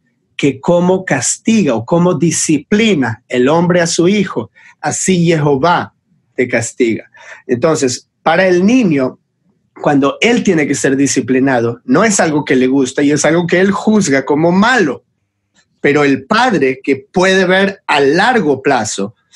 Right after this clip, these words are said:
él sabe que por una disciplina o una serie de disciplinas, entonces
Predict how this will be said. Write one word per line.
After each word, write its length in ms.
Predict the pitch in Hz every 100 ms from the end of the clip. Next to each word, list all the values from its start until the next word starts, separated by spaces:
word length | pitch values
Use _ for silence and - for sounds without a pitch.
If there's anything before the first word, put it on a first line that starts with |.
| - - - -
él 240 | 151 151
sabe 600 | - - 202 170 120 117 _ _ _
que 320 | 139 135 135 -
por 420 | 160 156 160 170 _ _ _ _ - -
una 340 | 196 214 208
disciplina 920 | 190 170 - 151 - 226 196 123 98 -
o 280 | 143 147 139
una 260 | 156 143
serie 600 | - - 262 262 180 139
de 120 | 123
disciplinas, 880 | 123 123 - 120 139 131 107 87 - - - - -
entonces 420 | 123 143 143 147